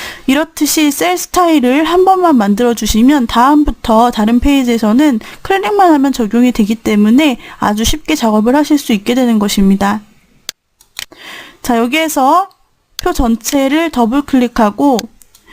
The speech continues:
표를 전체로 선택하고 마우스 오른쪽 클릭하여서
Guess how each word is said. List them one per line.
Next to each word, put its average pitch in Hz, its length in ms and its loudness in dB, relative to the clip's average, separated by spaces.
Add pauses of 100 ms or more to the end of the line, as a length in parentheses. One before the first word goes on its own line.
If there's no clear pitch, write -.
(360)
표를 339 520 0
전체로 247 460 0
선택하고 302 920 0 (280)
마우스 220 380 -2
오른쪽 269 400 0
클릭하여서 226 840 0